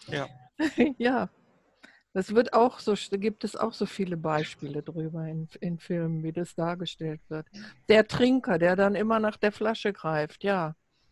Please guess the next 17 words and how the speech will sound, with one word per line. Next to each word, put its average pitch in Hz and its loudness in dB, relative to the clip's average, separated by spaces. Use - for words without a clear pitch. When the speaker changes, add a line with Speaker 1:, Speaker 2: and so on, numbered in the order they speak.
Speaker 2:
Ne? 190 -2
Speaker 1:
<laughs> - -18
Speaker 2:
Aber 202 8
er 202 8
hat 233 2
nix, 220 0
äh, 208 2
äh, 196 2
er, - -4
er, 185 0
er, 196 -2
er - -6
kann's 262 -4
ja 202 4
nicht 202 0
mehr 196 2
trinken. 233 -2